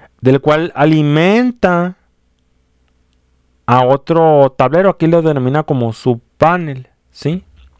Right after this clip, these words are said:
Que también es trifásico, de hecho, ¿sí? Este, entonces tenemos aquí un, de un derivado, tenemos un alimentador a otro tablero, que es un subpanel,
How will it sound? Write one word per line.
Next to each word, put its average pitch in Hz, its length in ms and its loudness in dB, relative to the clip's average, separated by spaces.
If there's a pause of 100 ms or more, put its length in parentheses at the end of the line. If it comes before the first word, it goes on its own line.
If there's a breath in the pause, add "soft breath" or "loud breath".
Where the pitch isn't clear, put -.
(480)
Que 139 100 -4
también 127 280 0
es 135 100 -6
trifásico, 147 640 -2
de 139 120 2
hecho, 131 280 -8 (1040)
¿sí? 143 320 -4 (680 soft breath)
Este, 120 720 0
entonces 127 260 -4
tenemos 147 300 -2
aquí 156 240 -2
un, 156 260 -2
de 143 60 0
un 156 300 -4
derivado, 165 420 2
tenemos 156 420 -6
un 151 220 -6
alimentador 135 880 -2 (260)
a 107 180 0
otro 120 360 -2
tablero, 160 360 0
que 139 100 -6
es - 120 -14
un 123 160 -8
subpanel, 139 680 -4